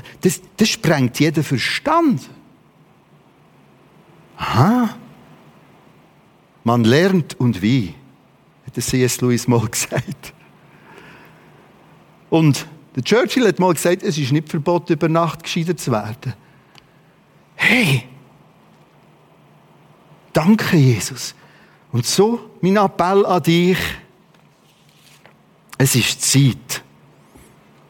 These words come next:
auf die Knie zu gehen. Oder auch tiefer ins Sofa, da kannst du auch aufstehen, oder wie du das machst. Und sagen, „Jesus, es tut mir leid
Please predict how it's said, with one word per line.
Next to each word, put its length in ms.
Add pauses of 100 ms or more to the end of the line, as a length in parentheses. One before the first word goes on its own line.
(440)
auf 180
die 100
Knie 320
zu 180
gehen. 280 (1700)
Oder 280
auch 80
tiefer 480
ins 180
Sofa, 440
da 100
kannst 220
du 20
auch 160
aufstehen, 280
oder 320
wie 120
du 60
das 160
machst. 460 (1400)
Und 100
sagen, 300
„Jesus, 680 (1500)
es 100
tut 200
mir 80
leid 640